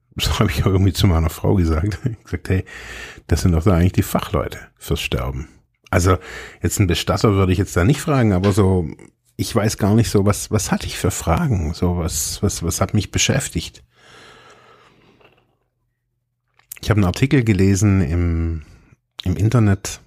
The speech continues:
Es war so eine Internetseite von so einem das war so kühl und kalt, aber so echt und wahr auch, so wie der Tod irgendwie alles abschneidet, keine Antworten mehr gibt und er halt einfach so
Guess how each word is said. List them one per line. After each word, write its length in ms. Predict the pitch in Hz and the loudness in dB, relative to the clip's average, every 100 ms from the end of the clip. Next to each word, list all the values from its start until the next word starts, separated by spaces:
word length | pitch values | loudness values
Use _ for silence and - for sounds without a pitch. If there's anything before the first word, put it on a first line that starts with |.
| _ - | _ -18
Es 160 | - - | -12 -2
war 160 | 82 | 0
so 80 | 80 | 0
eine 140 | 82 | 0
Internetseite 800 | 69 104 113 101 - - 90 95 | 0 2 4 2 0 -2 -2 -2
von 320 | 87 - 87 82 | -2 0 0 2
so 100 | 82 | 2
einem 300 | 82 80 73 _ _ _ _ _ _ _ _ _ _ _ - | 2 0 -4 _ _ _ _ _ _ _ _ _ _ _ -12
das 260 | - - - | -6 -4 -4
war 160 | 80 | -4
so 140 | 92 87 | -4 -6
kühl 460 | - - 156 143 | -8 2 4 4
und 220 | 78 85 | 2 -2
kalt, 480 | - 110 87 90 101 | -2 -2 -2 -2 -6
aber 240 | - 78 85 | -8 -4 -2
so 440 | 87 87 82 - _ | 0 2 0 -4 _
echt 400 | - 113 - - | 0 2 0 -4
und 460 | 82 82 - - - - _ | 0 0 -2 -8 -10 -20 _
wahr 520 | - 78 78 - 80 | -4 -2 0 -2 -2
auch, 280 | - 80 - | 0 -2 -2
so 260 | - 82 80 | -2 -2 0
wie 260 | 82 82 - - - - - - - - - - _ _ _ _ _ | -2 -2 -10 -20 -20 -20 -20 -20 -20 -20 -20 -20 _ _ _ _ _
der 140 | 90 85 | -2 0
Tod 420 | - 101 101 - | 4 4 4 2
irgendwie 340 | 87 87 82 | 2 2 2
alles 340 | 78 85 - - | 0 -4 -4 -6
abschneidet, 640 | - - 87 82 80 78 | -4 0 4 4 2 0
keine 300 | - 82 82 | 0 2 2
Antworten 580 | 85 85 78 78 - 80 | 0 0 -2 -4 0 2
mehr 180 | 80 78 | 2 2
gibt 300 | 85 80 - | -2 -4 -6
und 440 | 67 62 - - | -6 -8 -12 -12
er 100 | - | -6
halt 240 | 78 73 | -4 -4
einfach 320 | 65 85 - - | -2 -4 -4 -4
so 480 | - 69 52 - | -2 -4 -4 -10